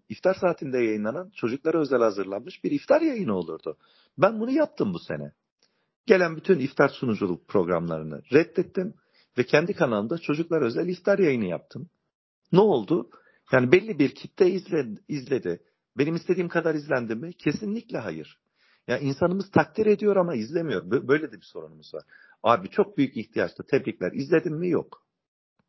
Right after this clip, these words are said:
Çok güzel işler yapıyorsunuz. En son hangi bölümü izledin diyorum. Hatırlamıyor yani. Ama çok güzel işler yapıyorsunuz. Bizi seviyor, alkışlıyor ama Cem Yılmaz izliyor. Yani bizi seviyor, alkışlıyor ama abi akşam maç izliyor. Bizi seviyor.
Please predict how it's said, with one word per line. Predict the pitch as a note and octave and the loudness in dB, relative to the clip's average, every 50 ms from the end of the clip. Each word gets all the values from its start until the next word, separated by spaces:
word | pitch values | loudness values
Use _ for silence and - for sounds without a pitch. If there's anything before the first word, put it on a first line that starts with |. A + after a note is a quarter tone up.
| _ _ _ _ _ _ _ _ _ _ _ | _ _ _ _ _ _ _ _ _ _ _
Çok | - A3+ G#3+ G#3 | 2 2 2 2
güzel | - E3+ D#3 D#3 C#3+ | 2 0 2 2 2
işler | C#3 - - C3+ A#2+ | 2 2 2 2 2
yapıyorsunuz. | A2 F#2+ - - E2+ - - F2 F2 - | 2 0 -2 -4 -8 -8 -8 -14 -10 -4
En | - D#3 E3+ | -2 -2 -2
son | E3 F#3 F3 | 0 0 0
hangi | F3+ F#3 F3+ - C#3+ | 0 0 0 0 2
bölümü | C3+ B2+ B2 A2+ G#2+ | 2 2 2 0 -2
izledin | G2 F2+ F#2 F#2 F2 F2 E2+ E2+ | -2 -4 -4 -6 -6 -6 -8 -6
diyorum. | F#2 G2 A#2+ E3+ E3 - - | -6 -6 -6 -6 -8 -12 -6
Hatırlamıyor | - - D3 - - F#3 - F#3+ G#3+ F3 E2+ D#2 C2+ | -2 -2 0 0 0 0 0 0 0 0 -2 -4 -4
yani. | B1 - - - - _ _ _ _ _ _ _ _ _ _ _ _ _ _ _ _ _ _ _ | -6 -8 -10 -12 -16 _ _ _ _ _ _ _ _ _ _ _ _ _ _ _ _ _ _ _
Ama | - D#3 D#3+ F#3+ | 2 2 2 2
çok | G3 - G3+ F#3+ | 0 0 -2 -2
güzel | - C3 A#2+ B2 G#2 | -2 0 0 0 0
işler | F2 - - G2 F2+ D#2+ | 0 -2 -4 -4 -2 -2
yapıyorsunuz. | D#2+ D#2 - - D#2+ - - D2+ C#2+ D2 - - - - - - - - - - | -4 -6 -8 -8 -10 -10 -10 -14 -14 -16 -16 -18 -20 -20 -20 -18 -20 -18 -4 0
Bizi | B2 D3+ D3+ E3 D#3+ | 2 2 2 2 2
seviyor, | - - D3+ C3+ B2+ A2+ F#2+ | 2 2 4 4 4 4 4
alkışlıyor | F2 G2+ A2 - - - - - F#3+ F#3 F3+ - - | 4 4 2 0 -8 -10 -4 0 0 0 0 -2 -4
ama | A#2 B2+ C3+ D#3+ D3+ | -4 -4 -2 -2 -2
Cem | B2 B2 A#2 B2 | 0 0 0 0
Yılmaz | B2+ B2+ A#2+ G2 E2 E2 | -2 -2 -4 -6 -8 -8
izliyor. | D#2+ - - - - - - _ _ _ _ _ _ | -12 -16 -14 -12 -12 -12 -12 _ _ _ _ _ _
Yani | - G#2+ G2+ G2+ F#2+ | 0 0 2 2 0
bizi | A#2+ B2 - C#3 | -2 -2 -4 0
seviyor, | - - C3 G#2 A2 G2 G#2 | 2 4 4 4 4 4 4
alkışlıyor | G#2+ A2 - B2 - - - F#3 F3+ F3+ | 2 0 -2 -10 -6 -2 0 0 2 2
ama | A#2 A#2 B2+ C3 | 0 0 2 2
abi | B2+ A#2+ A#2+ A2+ A2 | 2 2 2 2 2
akşam | G#2 - - - C#3 | 0 0 -2 -4 -4
maç | B2 A#2 A2 - - | -4 -4 -6 -6 -10
izliyor. | - - - - D#2 D2 - | -16 -14 -10 -10 -10 -8 -4
Bizi | A2 A#2+ C3 C#3+ | -4 -4 -4 -4
seviyor. | C#3+ - C#3+ C3 B2+ B2 A#2+ C3 | -2 0 0 2 2 2 0 0